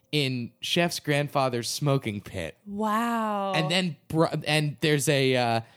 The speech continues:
Speaker 1: we've got a, a special brine, which we're never gonna tell you the instructions at. Uh,
Speaker 2: Mm-hmm.
Speaker 1: and that all kind of sits next to it.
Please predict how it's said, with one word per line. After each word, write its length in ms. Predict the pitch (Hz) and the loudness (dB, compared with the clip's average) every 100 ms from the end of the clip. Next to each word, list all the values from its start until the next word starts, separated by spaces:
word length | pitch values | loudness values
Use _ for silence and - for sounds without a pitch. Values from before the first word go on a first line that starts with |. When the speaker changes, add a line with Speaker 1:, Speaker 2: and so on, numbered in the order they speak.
| _ _ _ _ _ _ _ _ _ _ _ _ _ - | _ _ _ _ _ _ _ _ _ _ _ _ _ -4
Speaker 1:
we've 180 | 151 143 | -2 0
got 180 | 165 139 | 2 2
a, 120 | 123 | 0
a 40 | |
special 380 | - 190 165 170 | -2 0 2 0
brine, 420 | 135 135 120 113 | 0 0 2 0
which 160 | 107 - | -2 -2
we're 80 | 120 | -2
never 220 | 131 127 | 0 0
gonna 180 | 120 117 | 0 0
tell 140 | 131 113 | 2 2
you 120 | 107 | 0
the 120 | 107 | -2
instructions 640 | 104 - 117 107 - 101 | -2 -2 0 0 -4 -6
at. 260 | 95 95 87 262 | -4 -4 -6 -6
Uh, 40 | |
Speaker 2:
Mm-hmm. 320 | 233 208 214 208 | -4 -4 -4 -2
Speaker 1:
and 260 | 151 135 | -2 0
that 220 | 143 160 175 | 0 2 4
all 200 | 175 170 | 2 0
kind 220 | 160 139 | -2 -2
of 140 | 127 - - _ _ | -4 -8 -20 _ _
sits 480 | - - 196 - 139 | -4 0 2 2 -2
next 420 | 147 139 - - | -2 -4 -4 -4
to 120 | 143 | 0
it. 260 | 120 104 | 0 0